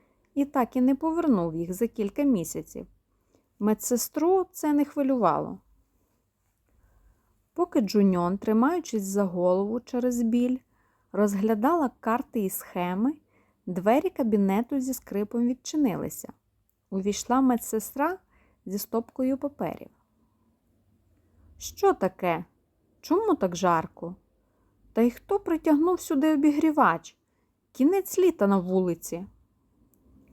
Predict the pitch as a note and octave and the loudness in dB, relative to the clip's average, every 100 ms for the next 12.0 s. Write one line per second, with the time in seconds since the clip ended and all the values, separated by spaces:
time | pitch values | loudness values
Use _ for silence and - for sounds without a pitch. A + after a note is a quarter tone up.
0 | - - _ _ _ _ _ _ A3 G#3+ | -20 -20 _ _ _ _ _ _ -2 -2
1 | - - C4+ C#4 B3+ - G#3 F#3 F3+ F3 | -4 2 4 4 2 -4 -4 -2 -2 -4
2 | F#3 E3 - F#3 F3+ F3 F#3 D#3+ - - | -6 -10 -4 -4 -2 -4 -4 -6 -8 -12
3 | E3 - - - - - - - - - | -12 -14 -18 -20 -20 -20 -20 -20 -20 -20
4 | - - - - F#3 G3 G3 G#3+ F#4 F4 | -20 -20 -16 -8 -4 2 2 4 2 0
5 | A3 G3+ G#3+ B3+ C#4 E4 C#4 E3 D#3 - | 0 2 2 2 0 2 0 0 -4 -12
6 | C4 - _ G#3 G3 G3+ G3 C4 C#4 D4 | -20 -20 _ -6 -4 0 0 0 0 -2
7 | D#4 A#3 G3 F#3+ F#3+ F#3 F#3+ B3 - C4 | -2 -4 -2 0 2 2 2 0 -2 -2
8 | C4 - F#3+ F3+ A3+ - F#3+ - - _ | -4 -4 -4 -4 -6 -4 -4 -6 -16 _
9 | _ _ _ _ _ _ _ - F#3+ F3+ | _ _ _ _ _ _ _ -4 -2 0
10 | C#4 E4+ B3+ G3+ - C4 F4 - - G#3+ | 2 4 4 2 0 -4 -4 -4 -4 -2
11 | G#3 G3+ A#3 - C#4+ C4+ C4+ A3+ F3+ D#3+ | 0 0 0 -2 -2 0 0 0 -4 -6